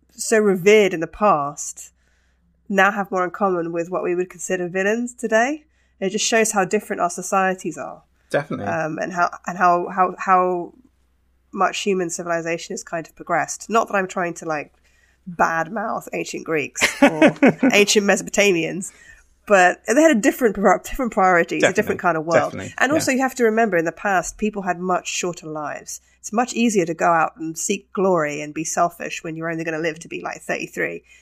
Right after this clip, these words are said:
Speaker 1: You know, I mean, in, uh, presumably in, in, in, in Starfleet and Star Trek, uh, or in the Federation, you're gonna end up with an incredibly long lifespan. Um, so you, you m-, might as well, like, think about the greater good. You might as well think about the future. You might as well try and get along with everybody while you can.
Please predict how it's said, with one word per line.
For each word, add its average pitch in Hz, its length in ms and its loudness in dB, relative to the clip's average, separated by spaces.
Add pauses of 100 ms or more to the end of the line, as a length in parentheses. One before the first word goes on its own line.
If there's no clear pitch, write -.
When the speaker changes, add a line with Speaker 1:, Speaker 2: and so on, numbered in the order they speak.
(220)
Speaker 1:
You 196 140 2
know, 175 220 4
I 190 100 4
mean, 175 520 0 (640)
in, 180 140 -6
uh, 180 120 -4
presumably 180 540 0
in, 147 440 -10
in, 156 160 -10
in, 151 320 -12
in 156 160 -8
Starfleet 160 580 -4
and 151 220 -12
Star 165 280 -2
Trek, - 360 -8 (440)
uh, 160 160 0 (180)
or 185 160 6
in 185 60 2
the 165 60 -2
Federation, 175 640 -4
you're 170 80 -4
gonna 170 200 0
end 170 200 -2
up - 200 -6
with 175 180 -10
an - 80 -8
incredibly 175 420 -2
long 160 180 0
lifespan. 165 640 0 (420)
Um, 160 400 -4
so - 200 -4
you, 190 260 0 (180)
you 202 120 -2
m-, 196 280 -4
might 196 220 -4
as - 180 -12
well, 190 340 0
like, 151 260 -4
think 185 260 -4
about 160 260 -4
the 165 60 -10
greater 156 340 -8
good. 151 220 -6
You 165 80 -8
might 170 120 -4
as - 140 -10
well 202 140 0
think 175 220 -10
about 175 200 -8
the - 80 -20
future. - 400 -8
You 156 100 -12
might 165 140 -4
as - 140 -10
well 160 120 -4
try 160 200 -8
and 147 80 -12
get 156 160 -2
along 165 160 0
with 156 120 -8
everybody 147 420 -8
while 147 140 -6
you 143 80 -14
can. 143 320 -2